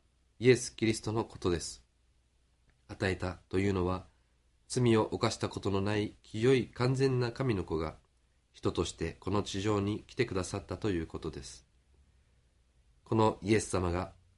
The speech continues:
あなたや私の罪の罰を代わりに十字架で受けてくださったので、あなたは罰から免れることができるのです。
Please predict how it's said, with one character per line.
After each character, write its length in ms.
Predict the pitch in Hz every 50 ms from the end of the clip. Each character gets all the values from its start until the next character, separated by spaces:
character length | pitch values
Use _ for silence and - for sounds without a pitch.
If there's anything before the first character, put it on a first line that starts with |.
| _ _
あ 100 | - 95
な 100 | 95 95
た 120 | - 90 85
や 220 | 85 87 85 - - _ _ _ _ _ _ _ _ _ _
私 340 | - 95 - 101 92 - 90
の 100 | 90 85 -
罪 240 | - - 123 127
の 120 | 117 104 90
罰 280 | 101 104 - - 101
を 80 | 95 90
代 220 | - - - 101
わ 60 | 107 101
り 80 | 101
に 280 | 98 98 101 - - - _ _ -
十 200 | - 92 95 95
字 100 | 90 87
架 120 | - 95
で 120 | 87 92 90
受 180 | 92 90 101
け 40 | -
て 80 | - 87
く 120 | - 87
だ 80 | 90 92
さ 140 | - 104 95
っ 80 | -
た 100 | - 90
の 120 | 87 85 80
で、 180 | 87 90 - - _ _ _ _ _ _ _ _ _ _ _ _
あ 100 | - 90
な 100 | 90 87
た 100 | 87 90
は 240 | 87 92 95 - - -
罰 260 | 78 92 92 - -
か 120 | - 92 90
ら 120 | 90 85
免 220 | 87 92 98 104 104 113 107
れ 80 | 110
る 80 | 104 101
こ 120 | - 101
と 100 | 92 101
が 180 | 98 110 - - - _ _ -
で 100 | - 87
き 120 | - - 90
る 100 | 87 85
の 120 | 82 78
で 100 | 76 71
す。 240 | - - - -